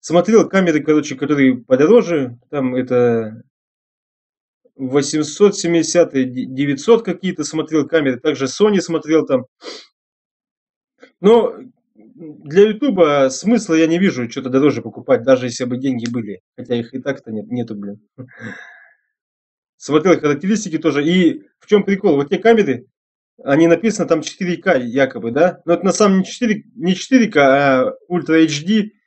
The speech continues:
И к тому же этот Ультра эйч ди там, короче, там только двадцать пять кадров в секунду.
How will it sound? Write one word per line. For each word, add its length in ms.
И 100
к 80
тому 240
же 160
этот 240
Ультра 320
эйч 200
ди 120
там, 500
короче, 360
там 240
только 220
двадцать 400
пять 220
кадров 340
в 20
секунду. 560